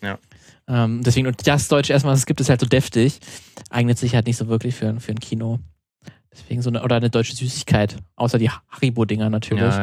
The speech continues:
Speaker 1: ja.
Speaker 2: Aber es ist ja
Speaker 1: Ja, ich meine, das, was, was ich immer so ein bisschen
Speaker 2: Oder so ein
Speaker 1: s-,
Speaker 2: Eierschecker.
Speaker 1: s-, sass fand, tatsä-,
Speaker 2: Mhm.
Speaker 1: fand tatsächlich, das gab's damals bei uns im Kino, das
Speaker 2: Mhm.
Speaker 1: gibt's vielleicht heute auch noch, weiß nicht, hab ich lange nicht mehr gesehen, diese,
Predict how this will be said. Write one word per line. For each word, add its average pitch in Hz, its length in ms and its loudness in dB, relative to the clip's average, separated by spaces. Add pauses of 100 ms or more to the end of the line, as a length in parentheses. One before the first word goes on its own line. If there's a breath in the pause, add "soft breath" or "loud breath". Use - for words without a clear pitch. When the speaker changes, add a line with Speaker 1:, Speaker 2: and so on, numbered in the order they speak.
Speaker 1:
ja. 95 40 -4 (220 loud breath)
Speaker 2:
Aber 107 160 -4
es 110 140 -2
ist 120 160 -8
ja 104 160 -4 (400 loud breath)
Speaker 1:
Ja, 113 160 4
ich 123 100 0
meine, 117 200 2
das, 107 100 -6
was, 117 240 -4
was 117 120 0
ich 120 100 -4
immer 117 180 2
so 110 80 0
ein 107 60 0
bisschen 107 320 0
Speaker 2:
Oder 104 100 -10
so - 120 -6
ein 113 120 2
Speaker 1:
s-, - 60 -2
Speaker 2:
Eierschecker. 135 560 2
Speaker 1:
s-, - 80 -12
sass - 300 -2
fand, 165 380 -2
tatsä-, 139 340 -2
Speaker 2:
Mhm. 143 40 -8
Speaker 1:
fand 143 220 -2
tatsächlich, 143 400 -4
das 113 140 -6
gab's 110 180 -4
damals 107 320 -2
bei 120 100 -4
uns 117 80 -4
im 117 80 -6
Kino, 117 140 0
das 117 100 -2
Speaker 2:
Mhm. 143 40 -4
Speaker 1:
gibt's 143 160 -8 (140)
vielleicht - 280 -8
heute 98 180 -2
auch 107 60 -2
noch, 110 100 -2
weiß 104 140 0
nicht, 104 100 -2
hab 98 60 -4
ich 98 60 -4
lange 107 160 0
nicht 117 140 -2
mehr 107 120 -2
gesehen, 104 360 -2
diese, 107 320 0